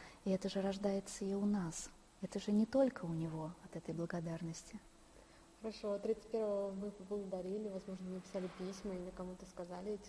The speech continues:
Speaker 2: слова. И что мы делаем первого, как мы начинаем правильно Новый год?
Speaker 1: А вот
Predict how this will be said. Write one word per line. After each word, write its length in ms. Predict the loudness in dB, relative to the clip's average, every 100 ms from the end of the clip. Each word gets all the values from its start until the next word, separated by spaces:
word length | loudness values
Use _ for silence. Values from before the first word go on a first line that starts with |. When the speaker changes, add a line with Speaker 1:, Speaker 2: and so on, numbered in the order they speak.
| -8
Speaker 2:
слова. 340 | -4 -2 -4 -6 -12 -18 -20 -6
И 140 | -2 -2
что 300 | 0 0 2
мы 140 | 2
делаем 340 | 2 0 0 -2
первого, 460 | 0 2 2 0 -4 -6
как 100 | -4
мы 80 | -2
начинаем 580 | -4 -4 -4 -2 -2 -4
правильно 420 | -4 -4 -2 -4
Новый 320 | -4 -4 -4 -4
год? 200 | -4 -6 -14 -16 0
Speaker 1:
А 120 | 4
вот 140 | 8